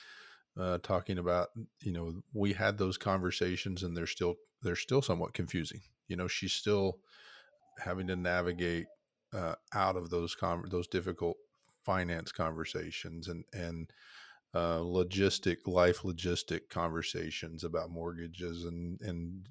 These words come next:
ju-, just really, you know, the carryover that is, is,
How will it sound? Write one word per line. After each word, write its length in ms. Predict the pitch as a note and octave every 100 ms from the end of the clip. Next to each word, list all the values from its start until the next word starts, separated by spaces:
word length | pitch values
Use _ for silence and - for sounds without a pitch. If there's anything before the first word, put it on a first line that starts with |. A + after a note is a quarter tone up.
| F#2
ju-, 160 | F#2 -
just 300 | F2+ F2+ - _ - - - _
really, 720 | F#2 G#2 G#2 F#2 F2+ F2+ -
you 80 | -
know, 120 | F#2
the 80 | F2
carryover 680 | F2+ - F#2+ F#2 F2+ F2 F2
that 280 | F2 F2 E2+ -
is, 320 | F2 E2 - F#2 F2+ _
is, 340 | - E2 D#2